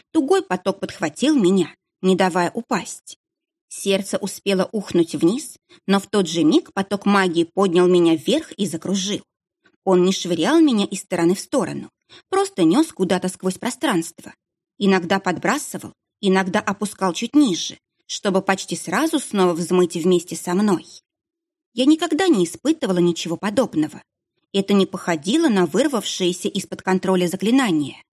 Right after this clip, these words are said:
Слишком мощная, необъятная магия. Настоящая стихия. Свободная, непостижимая.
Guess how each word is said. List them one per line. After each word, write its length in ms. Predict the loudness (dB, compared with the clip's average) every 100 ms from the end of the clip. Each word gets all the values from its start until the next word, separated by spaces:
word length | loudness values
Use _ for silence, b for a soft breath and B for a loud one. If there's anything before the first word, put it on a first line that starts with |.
| _ _ _
Слишком 500 | -4 -2 -2 0 0
мощная, 540 | 2 0 -2 -8 -12 -16 _ _
необъятная 680 | 0 2 2 0 -2 0 0
магия. 520 | 2 2 -2 -4 -12 -16 _ _ _ _ _
Настоящая 680 | -2 -2 0 0 0 -2 -6
стихия. 640 | -8 -8 -6 -4 -6 -8 -18 _ _ _ _ _
Свободная, 840 | -18 -4 -2 0 0 0 2 0 -4 _
непостижимая. 1040 | 0 0 0 -2 -4 -2 0 0 0 -4